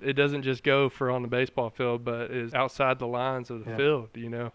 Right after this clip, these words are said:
Speaker 1: Um, yeah, this, this common thread of faith throughout these couple chapters is huge. You see it with her,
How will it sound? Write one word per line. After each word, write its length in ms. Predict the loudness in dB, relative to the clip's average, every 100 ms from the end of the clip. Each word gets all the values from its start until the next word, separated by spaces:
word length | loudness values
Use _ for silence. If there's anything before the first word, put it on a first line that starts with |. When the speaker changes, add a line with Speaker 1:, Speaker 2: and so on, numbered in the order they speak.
| -8
Speaker 1:
Um, 100 | -8
yeah, 300 | 6 10 10
this, 220 | 8 2 -2
this 280 | -2 -2
common 540 | -4 2 4 6 2 -2
thread 500 | -2 2 4 4 2
of 140 | -4
faith 760 | -12 -2 4 6 4 0 -12 -20 _ _ _ -6
throughout 440 | 0 0 0 -2
these 480 | -4 -2 -4 -6 -16 _ -20 -20 _ _ -2
couple 280 | 0 0 0
chapters 540 | 2 2 2 -2 -2
is 160 | -8 -10
huge. 680 | -4 2 2 2 -4 -12 -10
You 100 | -8
see 220 | 2 4
it 80 | 4
with 180 | 2 4
her, 500 | 6 8 6 4